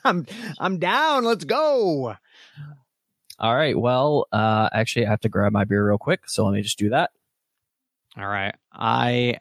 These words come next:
Speaker 1: have a lot to say about this beer. So while he goes to grab it, I'm going to tell you all about it. First of all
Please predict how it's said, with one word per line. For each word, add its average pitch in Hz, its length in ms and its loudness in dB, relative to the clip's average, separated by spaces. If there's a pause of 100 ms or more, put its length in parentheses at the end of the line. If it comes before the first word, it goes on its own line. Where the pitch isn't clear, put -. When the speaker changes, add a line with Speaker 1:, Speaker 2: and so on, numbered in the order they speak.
Speaker 1:
have 113 180 -2
a 117 60 0
lot 131 240 0
to - 60 -14
say 127 180 0
about 113 240 0
this - 160 -10
beer. 95 560 -6 (680)
So 104 520 0
while 123 260 2
he 135 120 0
goes 120 220 0
to 117 80 -8
grab 104 360 0
it, 92 200 -4 (320)
I'm 113 140 -6
going 107 220 -2
to 95 520 -6 (680)
tell 131 160 2
you 117 80 4
all 113 160 4
about 98 260 2
it. - 100 -10
First 170 360 0
of 110 80 0
all 92 400 2